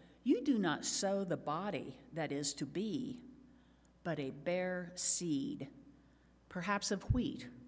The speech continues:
or some other grain. Verse forty-two.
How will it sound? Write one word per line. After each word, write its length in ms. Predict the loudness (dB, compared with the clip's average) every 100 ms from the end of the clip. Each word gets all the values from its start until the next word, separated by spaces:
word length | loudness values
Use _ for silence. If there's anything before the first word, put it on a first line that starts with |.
| -10
or 100 | -6
some 300 | -2 0 0
other 220 | 0 0
grain. 640 | 0 -2 -2 -2 -4 -6 -10 -16 -20 -20 -20 -20 -20 -20 -20 -20 -20 -20 -20 -20 -20 -20 -20 -20 -20 -20 -20 -20 -20 -20 _ -20 _ -10
Verse 300 | -6 -2 -2
forty-two. 720 | 0 0 0 -2 -2 -2 -4